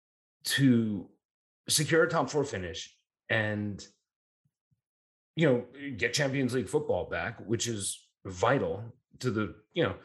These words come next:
not to the survival of the club, but to the survival of the club as a global mega club, at least for the time being. So this guy says he wants to stick around. He wants to play.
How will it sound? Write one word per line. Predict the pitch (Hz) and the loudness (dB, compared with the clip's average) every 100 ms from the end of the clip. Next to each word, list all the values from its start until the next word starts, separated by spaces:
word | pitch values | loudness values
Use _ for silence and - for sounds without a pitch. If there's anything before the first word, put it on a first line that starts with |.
| - _ - | -20 _ -2
not | 175 | -2
to | |
the | 175 | 0
survival | 156 131 135 175 | 0 2 2 2
of | 123 | 2
the | - | 0
club, | - 98 113 | -6 -6 -6
but | 120 | -8
to | 127 | -8
the | 107 117 104 | -6 -4 -4
survival | - 127 135 151 | -4 0 0 2
of | 135 | 0
the | 120 | -2
club | 123 123 104 | -2 0 0
as | 127 104 107 | -4 -4 -2
a | 98 87 87 _ _ _ - | -2 -4 -10 _ _ _ -10
global | 101 117 104 104 95 76 | 0 2 2 0 -2 -4
mega | 95 107 135 | -4 -2 -2
club, | - - 80 98 - - | -4 -6 -8 -10 -8 -4
at | 104 | 0
least | 120 - | 0 -2
for | |
the | 101 | -6
time | 95 107 85 | -8 -8 -6
being. | 113 139 92 104 _ _ _ _ _ _ _ _ _ _ _ _ _ _ - 156 - | -4 -4 -6 -12 _ _ _ _ _ _ _ _ _ _ _ _ _ _ -18 -18 -4
So | - 180 | -2 0
this | 196 | 0
guy | 208 202 | 0 0
says | - 202 - | 0 -2 0
he | 160 | 2
wants | 117 95 127 - | 2 2 2 0
to | - | 0
stick | - 165 160 | 0 0 2
around. | - 95 113 | 0 0 -4
He | 143 | -4
wants | 131 85 120 135 - | -4 -2 -2 -2 -2
to | 170 | -2
play. | - 85 64 - | -4 -8 -10 -14